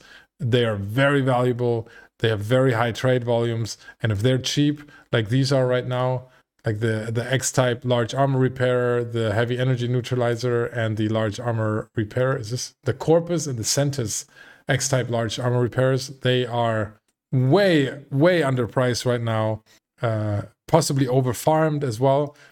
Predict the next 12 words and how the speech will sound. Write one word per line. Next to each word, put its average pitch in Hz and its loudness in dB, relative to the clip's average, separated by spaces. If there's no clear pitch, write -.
But 143 2
also 185 4
on 170 2
them, 175 0
you 170 2
know, 113 -2
a - -2
few, 190 2
a 147 0
few 196 0
big 175 2
fights, 156 0